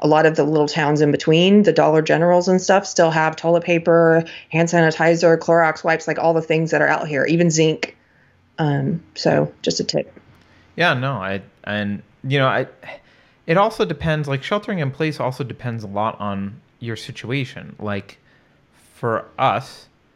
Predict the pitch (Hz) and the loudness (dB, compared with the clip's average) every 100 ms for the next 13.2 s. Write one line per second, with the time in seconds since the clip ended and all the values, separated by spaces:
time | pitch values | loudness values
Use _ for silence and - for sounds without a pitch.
0 | _ _ 120 131 131 - 123 131 - 104 | _ _ -6 -4 -4 -6 -8 -8 -8 -8
1 | 98 92 90 90 - - 95 98 98 - | -6 -6 -8 -12 -14 -16 -14 -12 -14 -20
2 | _ _ _ _ _ _ 110 95 98 98 | _ _ _ _ _ _ -16 -10 -10 -10
3 | 107 - 101 98 95 104 90 87 135 _ | -12 -12 -14 -12 -10 -10 -10 -12 -14 _
4 | _ _ _ _ 117 107 101 98 98 - | _ _ _ _ -2 0 0 0 -2 -10
5 | _ _ _ _ _ - 113 101 90 107 | _ _ _ _ _ -6 -4 -4 -4 -4
6 | 127 104 95 92 92 156 - _ _ 151 | -4 -6 -10 -10 -8 -10 -12 _ _ -2
7 | 165 175 240 - 170 123 113 123 156 113 | 0 0 -4 -4 -4 -2 -2 0 0 0
8 | 104 110 113 - 160 160 147 123 113 113 | 0 -2 -8 -6 -4 -4 -4 -2 -4 -6
9 | - - 127 170 165 127 110 117 - 107 | -10 -4 0 0 0 -2 -4 -10 -10 -6
10 | 110 104 98 92 98 120 117 101 107 104 | -4 -4 -8 -6 -2 -2 -2 -4 -8 -8
11 | 110 101 98 95 - 95 104 - - 90 | -6 -4 -4 -6 -8 -8 -8 -10 -16 -14
12 | 104 104 95 101 107 95 90 90 113 101 | -10 -8 -8 -8 -10 -14 -14 -10 -8 -4
13 | 151 156 | -4 -6